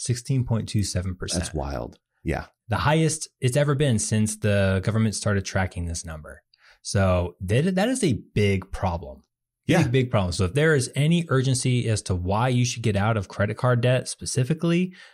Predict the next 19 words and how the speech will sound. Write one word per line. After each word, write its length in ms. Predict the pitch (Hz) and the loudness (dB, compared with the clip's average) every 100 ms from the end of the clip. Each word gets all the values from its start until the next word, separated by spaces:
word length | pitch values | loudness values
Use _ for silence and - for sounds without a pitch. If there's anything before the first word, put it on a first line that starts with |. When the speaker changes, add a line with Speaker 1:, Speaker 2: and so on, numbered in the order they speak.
| _ | _
Speaker 1:
that 280 | 107 117 - | 0 0 0
should 200 | - 95 | -2 -2
be 180 | 95 80 | -2 -6
it. 220 | - - _ _ _ _ | -12 -20 _ _ _ _
Speaker 2:
Yeah. 220 | 131 107 - | 2 2 2
Well, 260 | 101 127 - | 0 0 -2
Americans 360 | - 151 196 - | 0 0 0 0
pay 80 | 123 | -2
a 40 | |
hundred 440 | - - 170 185 170 | -2 -2 0 2 0
twenty 380 | - 139 147 135 _ | 0 2 0 -2 _
billion 340 | 117 131 143 | 2 4 2
dollars 340 | 139 101 101 101 | 2 2 2 0
in 100 | 87 | 0
credit 260 | 107 104 | 0 -2
card 200 | - 101 | 0 -2
fees 380 | - 73 69 - - _ _ _ _ | 0 -2 -2 -6 -16 _ _ _ _
and 80 | 76 | -8
interest 380 | 67 - 69 | -6 -6 -10